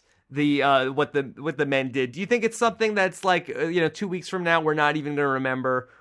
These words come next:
Or do you think this is something that's, go-, I mean, I know they're gonna talk about this forever now on the show,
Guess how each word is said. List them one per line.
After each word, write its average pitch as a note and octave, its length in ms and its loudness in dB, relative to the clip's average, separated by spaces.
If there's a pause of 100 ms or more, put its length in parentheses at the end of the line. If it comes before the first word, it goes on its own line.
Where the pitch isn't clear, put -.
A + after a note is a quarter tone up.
(140)
Or D#3+ 160 4
do E3 80 -2
you F3 80 -2
think G3+ 260 -2
this F#3+ 200 -6
is F3 80 -10
something F3 400 -2
that's, D3 200 -2
go-, - 140 -8
I D#3+ 140 0
mean, F3 260 -2
I F3+ 140 2
know G#3+ 240 2
they're G#3 120 0
gonna F#3+ 180 0
talk F3 380 0
about C#3+ 300 2
this C3+ 160 -2
forever C3 420 -2
now A2+ 240 -4
on G#2+ 120 -8
the A2+ 80 -10
show, A2 300 -8